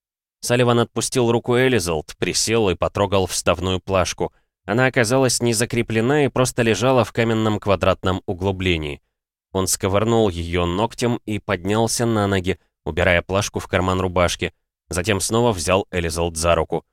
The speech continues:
Во рту у Салливана пересохло, и ощущался металлический привкус. Когда он заговорил, то понял, что в голосе его слышится непочтительное раздражение. «Ну, как дела, папа?» —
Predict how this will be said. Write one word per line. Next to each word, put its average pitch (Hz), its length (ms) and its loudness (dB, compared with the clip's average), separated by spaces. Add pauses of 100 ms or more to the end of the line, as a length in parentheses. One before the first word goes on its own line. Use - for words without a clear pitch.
(480)
Во 104 140 -2
рту 170 160 -2
у 143 80 2
Салливана 147 420 2
пересохло, 123 720 0 (240)
и 78 80 -6
ощущался 95 640 0
металлический 87 720 -4
привкус. - 600 -6 (480)
Когда 92 300 0
он 95 200 2
заговорил, 92 580 0
то 95 160 -2
понял, 110 360 0
что 95 320 -2
в 90 80 -6
голосе 110 420 -2
его 95 260 -2
слышится 113 440 -2
непочтительное 90 920 -2
раздражение. 90 840 -2 (1200)
«Ну, 90 400 -4
как 98 240 -4
дела, 110 340 4
папа?» — 90 400 -2